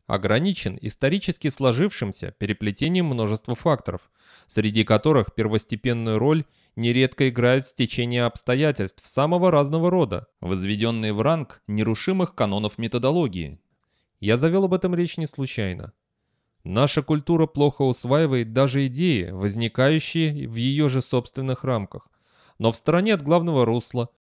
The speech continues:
хотя и творцы, и отрицатели новых подходов – дети одного времени.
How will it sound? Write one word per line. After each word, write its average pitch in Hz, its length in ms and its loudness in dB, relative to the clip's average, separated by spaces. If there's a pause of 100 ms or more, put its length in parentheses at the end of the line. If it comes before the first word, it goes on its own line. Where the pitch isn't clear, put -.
(160)
хотя 107 400 2
и 104 80 4
творцы, 107 640 0 (320)
и - 60 0
отрицатели 113 680 2
новых 131 360 0
подходов – 120 640 -2 (260)
дети 135 640 0
одного 120 420 -2
времени. 104 500 -4